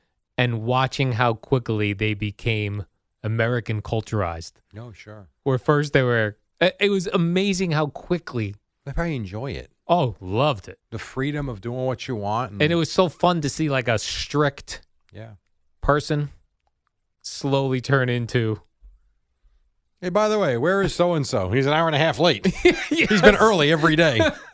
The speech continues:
Speaker 2: Uh, overslept, sorry. Oh, you fit right in.
Speaker 1: Right. <laughs>
Speaker 2: It's like the rest of us."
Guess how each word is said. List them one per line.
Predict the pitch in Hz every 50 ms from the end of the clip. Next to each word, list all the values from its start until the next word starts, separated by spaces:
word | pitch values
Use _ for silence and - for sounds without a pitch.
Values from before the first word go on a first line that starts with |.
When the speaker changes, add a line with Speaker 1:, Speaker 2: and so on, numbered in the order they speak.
| 311 277 - - 160
Speaker 2:
Uh, | 190 208 131 117
overslept, | 151 170 175 165 - - 175 156 127
sorry. | - - 156 151 139 120 123 117 90
Oh, | 147 180 202 185
you | 156 175 175
fit | - 147 -
right | - 92 92 -
in. | 98 107 127 247
Speaker 1:
Right. | 247 226 208 226 - - -
<laughs> | - 294 247 - - - - -
Speaker 2:
It's | 226 233 196 -
like | 143 131
the | - 147
rest | 147 143 - -
of | 131 101
us." | 95 107 - - -